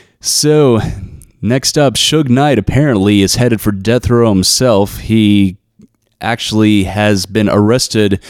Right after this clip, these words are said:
for murder for l-, running over one Terry Carter.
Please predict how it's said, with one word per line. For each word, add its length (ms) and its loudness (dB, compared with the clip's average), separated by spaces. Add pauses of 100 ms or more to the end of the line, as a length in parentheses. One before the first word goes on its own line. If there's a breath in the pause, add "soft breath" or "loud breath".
(220 loud breath)
for 540 2
murder 640 2
for 260 0
l-, 180 2
running 500 0
over 300 2
one 340 2
Terry 340 0
Carter. 580 -2